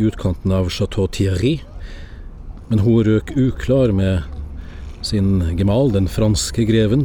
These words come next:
på sekstitallet en gang etter en premierefest. Det var noe med Jean-Paul Belmondo. Hun hadde bomma en sigarett av Jean-Paul Ben-,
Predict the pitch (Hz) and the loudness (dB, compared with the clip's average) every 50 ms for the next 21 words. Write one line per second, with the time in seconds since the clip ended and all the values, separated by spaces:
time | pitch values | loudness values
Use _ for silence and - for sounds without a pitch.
0 | - - 113 104 - - 107 - - - - 85 - - 78 71 73 76 73 78 | 0 -2 -4 -4 -2 -2 -2 -4 -4 -4 -6 -6 -6 -6 -6 -6 -6 -6 -4 -4
1 | 78 78 78 73 73 73 69 - - 87 85 80 - - 95 90 87 90 92 85 | -4 -2 -2 -2 -2 -4 -4 -4 -2 -2 -2 -2 -2 -2 0 0 0 0 0 -2
2 | 78 - 69 - - 82 - - - - - 90 104 107 110 98 95 90 92 92 | -2 -6 -6 -6 -6 -6 -4 -6 -4 -2 -2 0 2 2 2 2 2 2 2 0
3 | 87 87 - - 95 90 - - 95 87 82 - 95 92 92 92 107 123 120 107 | 0 0 -2 -2 -2 -2 -2 -2 -2 -2 -2 -2 -2 0 0 2 2 2 2 0
4 | 90 - - - - - - - - - - - - - - - - 104 98 104 | -2 -2 -4 -6 -6 -8 -10 -10 -8 -8 -8 -8 -8 -8 -6 -4 0 0 2 2
5 | 104 95 92 117 123 117 95 85 78 85 90 95 92 90 85 - - - - - | 2 2 2 2 2 4 2 0 0 0 0 0 0 -2 -2 -4 -8 -10 -12 -10
6 | - - - - 90 95 101 107 - - - - - - - - - 80 78 76 | -8 -4 -2 0 2 2 2 2 0 -2 -6 -10 -12 -12 -10 -8 -6 -4 -4 -4
7 | 71 - - 90 87 87 80 - - 92 85 82 92 90 85 101 98 98 104 107 | -4 -4 -2 0 0 0 -2 -2 -4 -4 -2 -2 -2 -2 0 0 0 0 0 0
8 | 98 | -2